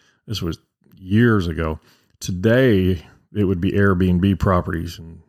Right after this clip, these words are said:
Vrbo and, you know, things like that, short-term rentals. And he bought these in resort areas all over the country, ski resorts, uh, beach properties,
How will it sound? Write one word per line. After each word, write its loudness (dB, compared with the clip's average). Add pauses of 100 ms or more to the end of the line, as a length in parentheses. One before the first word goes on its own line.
(220)
Vrbo 2
and, -4
you -8
know, -10
things -2
like -2
that, 0 (480)
short-term 0
rentals. -2 (1080)
And 0 (1000)
he -2
bought 0
these 0
in -2
resort 0
areas 0 (360)
all 2
over 2
the -2
country, -6 (100)
ski 0
resorts, 0 (640)
uh, -14 (320)
beach -2
properties, -2